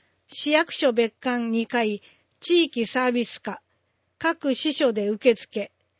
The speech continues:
十二月二十三日まで、市立小学校でも受付。一月二十二日は、市役所本館一階で受付。申請書は、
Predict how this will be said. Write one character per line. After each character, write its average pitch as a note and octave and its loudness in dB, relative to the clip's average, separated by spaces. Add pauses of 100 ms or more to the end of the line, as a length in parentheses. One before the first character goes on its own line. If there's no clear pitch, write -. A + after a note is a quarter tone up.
(720)
十 C#4+ -2
二 F4 2
月 E4 0
二 E4 2
十 C#4 2
三 D4+ 2
日 B3+ 2
ま A3+ -2
で、 G#3 -4 (340)
市 - -2
立 E4+ 2
小 E4+ 0
学 E4 -4
校 B3+ 4
で C4 2
も A#3 0
受 A3 2
付。 - -8 (840)
一 C4+ 2
月 E4+ 2
二 E4 4
十 C#4+ 2
二 B3 4
日 B3+ 2
は、 G#3+ 0 (320)
市 - -2
役 E4 4
所 B3+ 2
本 C#4+ 2
館 C4 0
一 B3 0
階 D4+ 0
で C4 6
受 A#3+ 4
付。 - -6 (600)
申 E4 2
請 E4+ 2
書 E4 0
は、 A#3 2